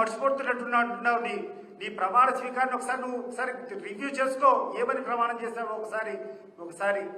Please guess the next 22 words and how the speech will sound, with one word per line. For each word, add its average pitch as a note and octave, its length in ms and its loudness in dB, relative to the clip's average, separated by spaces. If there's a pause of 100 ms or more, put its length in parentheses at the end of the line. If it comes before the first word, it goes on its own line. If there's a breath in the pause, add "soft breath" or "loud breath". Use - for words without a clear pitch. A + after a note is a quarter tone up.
(280)
గమనించమని G3 560 -6
చెప్పి F#3 220 -12
నేను E3 220 -8
కోరుకుంటున్నాను. C#3+ 640 -12 (1800)
నీ C#3 80 -12 (120)
కొడుకు C#3+ 260 -10 (120)
ఏమైనా E3 260 -10 (100)
చెప్తే D#3 320 -14 (380)
నీ C3 80 -16 (100)
ఇంట్లో D#3 240 -10 (100)
కూర్చో. C#3 280 -14 (760)
నీ C3+ 180 -12
ఇంట్లో F#3+ 240 -12 (220)
ఏమి F3 240 -8
కావాలంటే E3+ 380 -6 (120)
నీ D3+ 120 -16
కొడుకు D3+ 260 -16
చెప్పినట్టు D3 360 -18 (100)
చెయ్యి. C#3+ 180 -14 (840 loud breath)
నీ E3+ 80 -6 (160)
ఆస్తి - 280 2
కావాలంటే G3+ 300 0